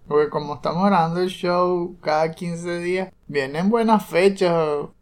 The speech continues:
Tanto yo como tú vamos a cumplir años. Pero no somos morochos, ¿eh? Pero da la casualidad de que nuestros cumpleaños están separados nada más por seis días.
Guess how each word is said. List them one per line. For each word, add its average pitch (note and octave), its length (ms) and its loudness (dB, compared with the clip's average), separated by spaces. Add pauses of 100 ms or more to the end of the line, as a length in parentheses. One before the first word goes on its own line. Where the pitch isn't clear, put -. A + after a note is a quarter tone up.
Tanto D3+ 840 -4
yo G3+ 480 2
como G3+ 340 2
tú G#3 160 4
vamos A3+ 320 4
a - 20 -8
cumplir F#3+ 480 0
años. D3 400 -4 (320)
Pero F3 160 2
no E3 160 2
somos G#3+ 320 6
morochos, D3 680 2
¿eh? G#3+ 180 -4 (340)
Pero C#3+ 220 -4
da C#3 120 -2
la F#3 160 0
casualidad A3 640 4
de A#3 100 4
que A3+ 140 2
nuestros G3 340 0
cumpleaños F3+ 560 -2
están G3 300 -4
separados G3 560 2
nada G3+ 160 2 (120)
más G#3 120 0
por G#3+ 200 0
seis G#3+ 340 -2
días. G3 400 0